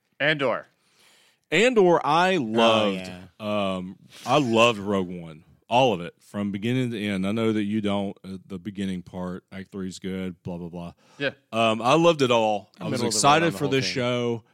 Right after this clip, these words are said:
Speaker 2: I was like, "Ooh, cool! Like a spy thriller, Star Wars. Like, it sounds cool." And there's,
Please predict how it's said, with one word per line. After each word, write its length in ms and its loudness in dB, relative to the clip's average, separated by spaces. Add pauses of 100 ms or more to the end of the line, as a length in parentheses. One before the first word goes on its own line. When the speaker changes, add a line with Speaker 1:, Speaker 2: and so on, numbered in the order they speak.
(120)
Speaker 2:
I 60 -14
was 100 -10
like, 240 -4
"Ooh, 140 0
cool! 400 -6
Like 160 -12
a 80 -10
spy 720 2
thriller, 680 2 (300)
Star 440 4
Wars. 680 0
Like, 300 -6
it 80 -16
sounds 280 -4
cool." 460 0
And 460 -6 (420)
there's, 340 -2